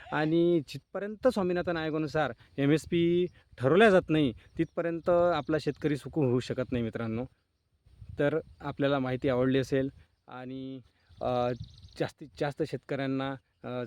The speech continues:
शेतकऱ्यांचा फायदा झाला व्हा-, व्हावा असं आपल्याला वाटत असेल, तर आपल्या व्हिडिओला लाईक करा, शेअर करा, सबस्क्राईब करा, जास्तीत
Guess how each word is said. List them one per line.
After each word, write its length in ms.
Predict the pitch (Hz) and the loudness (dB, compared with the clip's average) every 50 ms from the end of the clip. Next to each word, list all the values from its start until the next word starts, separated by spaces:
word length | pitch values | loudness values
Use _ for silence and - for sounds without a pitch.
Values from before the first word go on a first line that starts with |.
| - - | -6 -6
शेतकऱ्यांचा 460 | 139 123 - - - 135 139 131 139 | -6 -6 -6 -6 -4 -4 -2 -4 -4
फायदा 300 | - - 123 120 135 151 | -6 -6 -6 -4 -2 0
झाला 240 | 143 143 143 135 135 | 0 0 0 -2 -4
व्हा-, 520 | 131 127 113 120 117 107 117 117 117 104 | -4 -8 -14 -18 -10 -6 -4 -2 -2 -2
व्हावा 380 | 87 120 131 139 143 143 131 110 | 0 2 4 6 6 6 4 2
असं 180 | 120 131 - 156 | -2 -2 -2 -2
आपल्याला 240 | 147 147 139 135 127 | 0 0 0 -2 -2
वाटत 260 | 113 120 120 139 131 | -2 -2 -6 -6 -6
असेल, 300 | 147 - - 151 139 131 | -6 -4 -2 -4 -2 -2
तर 100 | 143 135 | -2 -2
आपल्या 260 | 127 120 127 127 131 | -2 -2 -2 -2 -2
व्हिडिओला 300 | 127 120 113 127 127 127 | -2 -2 -2 -2 -2 -2
लाईक 240 | 120 110 107 120 123 _ | -2 -4 -6 -8 -8 _
करा, 200 | - 123 131 131 - | -8 -8 -8 -8 -8
शेअर 260 | - - 110 120 120 | -8 -8 -8 -8 -6
करा, 240 | - 127 123 127 123 | -6 -4 -4 -4 -6
सबस्क्राईब 440 | - - 101 - - 123 127 127 120 - | -6 -10 -14 -10 -6 -6 -6 -6 -6 -8
करा, 220 | 127 120 127 127 131 _ _ _ _ _ _ 107 - | -8 -8 -8 -8 -10 _ _ _ _ _ _ -20 -20
जास्तीत 300 | 135 123 _ _ 156 | -20 -20 _ _ -20